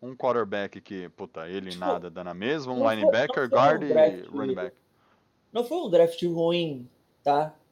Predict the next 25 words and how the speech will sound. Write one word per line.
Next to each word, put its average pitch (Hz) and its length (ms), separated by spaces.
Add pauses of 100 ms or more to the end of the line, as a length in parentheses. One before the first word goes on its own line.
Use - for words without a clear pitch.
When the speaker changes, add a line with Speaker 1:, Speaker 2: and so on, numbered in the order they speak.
(140)
Speaker 2:
Só 226 160
não 240 80
deu 262 120
certo. 269 480 (460)
Só - 180
Speaker 1:
Sim. 160 60
Speaker 2:
que 175 60
o 165 60
fato 165 260
de 151 80
não 165 120
deu 190 160
certo 202 460
foi 247 140
o 220 60
quê? 160 360
Mais 147 280
um 165 80
ano 160 180
de 170 80
atraso 165 360
pro 185 120
Giants. 143 480 (1500)
Só 233 160
que, 262 300